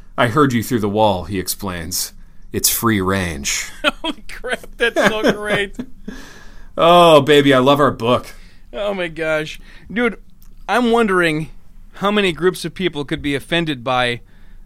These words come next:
Speaker 2: the satire.
Speaker 1: Yeah. Boy, I think, I think a lot, uh, today from today's work, you know. Um,
Speaker 2: I remember
Speaker 1: yeah.
Speaker 2: watching a panel with Arrested Development creators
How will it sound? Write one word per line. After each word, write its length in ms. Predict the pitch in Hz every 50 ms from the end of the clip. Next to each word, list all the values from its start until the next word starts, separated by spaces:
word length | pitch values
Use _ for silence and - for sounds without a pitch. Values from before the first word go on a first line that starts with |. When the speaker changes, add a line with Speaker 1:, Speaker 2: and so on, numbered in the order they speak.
| - -
Speaker 2:
the 120 | - 127 -
satire. 680 | - - 151 139 127 - 151 123 113 110 104 98 - - - - - - - - - - - - - - - - - - - 71 - - - -
Speaker 1:
Yeah. 320 | 127 139 160 143 90 78 - - - - - - -
Boy, 260 | 131 139 147 123 95
I 80 | 92 98
think, 260 | - - 143 139 - -
I 80 | 110 110
think 240 | - - 151 139
a 60 | 127 107
lot, 420 | 101 98 95 95 117 143 - - - - - - - -
uh, 240 | 147 139 139 147 143
today 340 | 143 - 151 131 131 139 160
from 200 | 156 - 143 123
today's 340 | - 131 120 123 131 127 -
work, 400 | 113 120 127 135 135 - - - - - -
you 140 | - 147 120
know. 300 | 110 107 110 120 127 - - - - - - - - - - - -
Um, 600 | 104 104 104 104 104 104 107 104 104 101 101 95
Speaker 2:
I 80 | 190 262
remember 580 | 359 440 427 392 330 302 262 226 220 202 185
Speaker 1:
yeah. 180 | 151 139 117 107
Speaker 2:
watching 540 | 107 98 175 175 214 247 - - 240 208 170
a 80 | 151
panel 640 | - - - - 196 190 196 190 160 127 110 107 - -
with 180 | - 151 143
Arrested 400 | 147 135 151 185 180 - - 190
Development 480 | 156 151 143 151 143 143 135 131 127 117
creators 600 | - 147 131 117 113 107 107 107 104 - - -